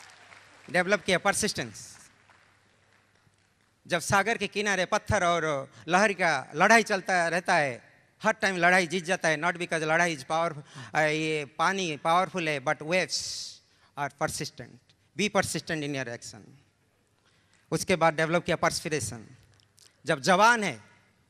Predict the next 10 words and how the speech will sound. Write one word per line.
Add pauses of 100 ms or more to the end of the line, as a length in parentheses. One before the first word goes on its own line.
(280)
एक
बूंदा (1400)
पसीना (1300)
आपका
बुढ़ापा
में (320)
दस
बूंदा
आंसू
को